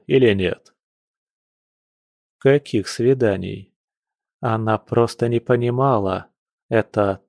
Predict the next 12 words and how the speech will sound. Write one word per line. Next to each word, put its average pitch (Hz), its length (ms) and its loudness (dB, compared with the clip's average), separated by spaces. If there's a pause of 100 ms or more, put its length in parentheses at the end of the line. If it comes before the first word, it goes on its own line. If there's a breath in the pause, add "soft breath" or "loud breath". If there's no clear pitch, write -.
так 123 300 -2
не 107 120 -4
вязалось 104 560 -2
со 107 140 0
всем 107 320 -2
тем, 110 360 -2 (160)
что - 260 -2
он 95 120 -2
говорил. 98 640 0 (720)
Но 143 280 2
звучало 110 640 0
ужасно. 101 760 -4